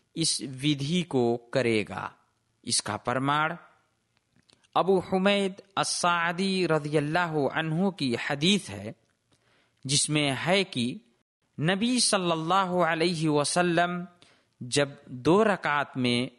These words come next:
बैठते थे तो अपने बाएं पैर पर बैठते थे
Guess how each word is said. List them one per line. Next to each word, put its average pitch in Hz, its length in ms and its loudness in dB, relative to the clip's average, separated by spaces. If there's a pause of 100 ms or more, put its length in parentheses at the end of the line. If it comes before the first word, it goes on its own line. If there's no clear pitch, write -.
(140)
बैठते 135 680 0
थे 104 260 -2 (840)
तो 139 160 4 (160)
अपने 143 440 0 (140)
बाएं 160 440 2 (120)
पैर 151 380 2
पर 135 200 0 (240)
बैठते 117 640 -2
थे 98 140 -10